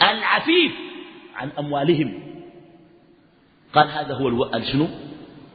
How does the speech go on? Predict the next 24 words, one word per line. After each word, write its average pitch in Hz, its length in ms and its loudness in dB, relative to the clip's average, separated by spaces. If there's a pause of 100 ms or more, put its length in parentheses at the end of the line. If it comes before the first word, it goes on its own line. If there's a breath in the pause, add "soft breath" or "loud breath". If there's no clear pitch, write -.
(720)
أه؟ 147 160 4 (1400)
العالم. 131 580 2 (160)
هذا 175 220 2
هو 165 120 6
العالم 143 320 0
عندهم". 113 360 -6 (1500)
فلذلك 247 400 6
أيها 247 180 2
الإخوة، 254 360 4 (280)
ما 214 220 6
هو 311 240 0
مقصود 262 480 -2
العلم 269 420 2
ابتداء؟ 190 640 0 (380)
هل 208 100 -6
هو 240 180 -2
أن 165 240 -2
نحفظ 165 380 -6
النص - 520 -2 (1040 loud breath)
وأن 156 320 4
نتباهى 175 560 2
به 180 380 -2
أمام 156 260 2
الناس 165 300 2